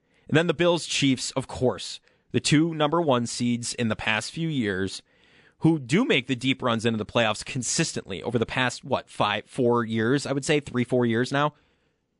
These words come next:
You, you can't argue with that. And the Chiefs, I mean, it, they're the number one. I mean, there's no question about it. As much of a Bills fan as I am, I can't sit here and try and say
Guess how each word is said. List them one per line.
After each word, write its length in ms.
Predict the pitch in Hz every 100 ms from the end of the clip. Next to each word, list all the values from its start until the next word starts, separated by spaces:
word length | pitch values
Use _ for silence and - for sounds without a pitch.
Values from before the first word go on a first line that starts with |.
| _ _ _ _ _ _ _ _ _ _ _ _ _ _ _ _ _ _ _ _ _ _ -
You, 120 | 170
you 140 | 175 185
can't 280 | - 208 156
argue 240 | 226 202
with 140 | 104
that. 260 | - 80 76 _ _ _ _ _ _ _ _
And 100 | 160
the 80 | 170
Chiefs, 560 | - - 240 247 - -
I 80 | 151
mean, 260 | 165 160 87
it, 280 | 147 - _ _ _ _ _ _ _ _ _ _ _ _ _ _ _ _ _ _
they're 140 | 156 226
the 120 | 233
number 240 | 233 233
one. 320 | 214 247 180 95
I 100 | 120
mean, 120 | -
there's 180 | 156 196
no 100 | 214
question 320 | 233 214 196
about 240 | 185 190
it. 140 | 98 -
As 100 | 143
much 200 | 202 -
of 80 | 220
a 100 | 170 - _ _ -
Bills 260 | 165 214
fan 220 | 170 160
as 100 | 139
I 120 | 135 131
am, 320 | 147 208 247 _ _ _ _ _ _ _ _ _ _ _ _ _ _ _ _
I 100 | 151
can't 260 | 185 226 196
sit 180 | 208 180
here 140 | 190
and 100 | 170
try 200 | - 180
and 100 | 160
say 360 | - 180 120